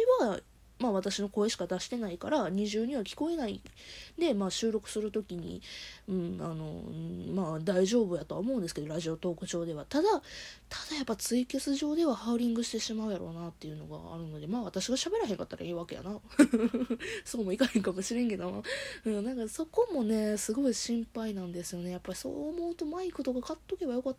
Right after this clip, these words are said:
たんかな。な、どうしたらいいんやろうな。うん、みたいな。うん。とかも思ってたり、うん。うん、しております。あともう一つまた心配、まだ、まだ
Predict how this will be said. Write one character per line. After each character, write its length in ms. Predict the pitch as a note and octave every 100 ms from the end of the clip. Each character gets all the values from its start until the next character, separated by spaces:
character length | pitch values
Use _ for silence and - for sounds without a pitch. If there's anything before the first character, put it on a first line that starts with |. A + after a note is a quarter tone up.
| -
た 60 |
ん 100 | A#3
か 60 | A#3
な。 120 | A#3
な、 140 | A3+ A#3+
ど 160 | A#3+
う 120 | A#4+
し 60 | -
た 140 | -
ら 20 | C#4+
い 60 |
い 20 |
ん 40 | A3+
や 60 | A#3
ろ 100 | G3
う 120 | G#3
な。 100 | A#3
う 100 | A3
ん、 240 | A#3+ C#4 C4+
み 80 | C4+ A#3
た 60 |
い 140 | B3+ F#3
な。 140 | E3+ C5 C#5+ C#5+ B4+ -
う 40 |
ん。 400 | G3+ F#3 D#3 F3 F#3+ - - - - -
と 100 | F#4
か 120 | F4
も 160 | F#3+ D#3
思 200 | - F#3+
っ 20 | F3 - -
て 80 | D#3+
た 120 | D3+
り、 160 | - - -
う 40 | E3
ん。 240 | D3 D3 - - - -
う 20 | D#3+
ん、 340 | D3+ D3 C#3+
し 120 | - -
て 100 | D#3
お 100 | D3
り 100 | D3+
ま 160 | D3 D3
す。 220 | - D3 C#3 C#3 - - - - -
あ 60 | F#3
と 120 | -
も 120 | G3 F4+
う 40 | A#4+ A#4+ A#4+ A#4 A4+ F#4+ -
一 200 | - F4
つ 100 | A3
ま 120 | C4
た 80 | -
心 240 | - C4
配、 240 | - C4
ま 180 | A#3+ G#3
だ、 160 | A3 F4
ま 200 | G#3+
だ 100 | C4+